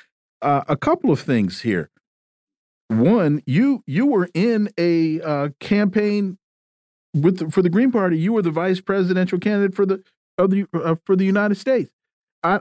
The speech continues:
I don't know that f-, this money is out of r-, the, the realm of reasonableness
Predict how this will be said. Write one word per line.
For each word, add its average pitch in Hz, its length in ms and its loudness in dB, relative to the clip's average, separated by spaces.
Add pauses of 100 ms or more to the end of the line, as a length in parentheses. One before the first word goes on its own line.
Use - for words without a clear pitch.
I 196 100 0
don't 262 180 4
know 208 280 2
that 170 180 -2 (400)
f-, - 140 -20 (240)
this 170 320 0
money 160 520 2
is 139 280 0 (160)
out 175 340 2
of 139 460 -2 (120)
r-, 117 180 -2 (100)
the, 117 440 0 (920)
the 127 160 2
realm 170 360 2
of 131 160 0
reasonableness 123 1080 -2